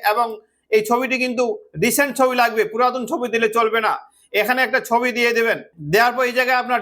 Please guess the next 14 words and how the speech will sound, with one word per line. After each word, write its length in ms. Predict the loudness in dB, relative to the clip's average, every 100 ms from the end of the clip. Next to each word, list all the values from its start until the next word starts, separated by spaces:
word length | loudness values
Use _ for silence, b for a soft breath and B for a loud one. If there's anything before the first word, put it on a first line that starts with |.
| 0
date 180 | 0 2
of 40 |
বার্থটা 260 | 0 0 -2 0
দিবেন, 260 | 0 0 -2 -10 _ -2
এখানে 200 | 2 2 2
আপনার 180 | 2 2
আধার 200 | 2 0 0
নাম্বার, 260 | 0 2 2
এখানে 200 | 0 -2 0 2
মোবাইল 240 | 4 2 0
নাম্বার, 280 | 0 0 -2 -6 _ _ _ _ 0
এই 140 | 0 2
জায়গায় 240 | 2 0 0
আপনার 240 | -2 0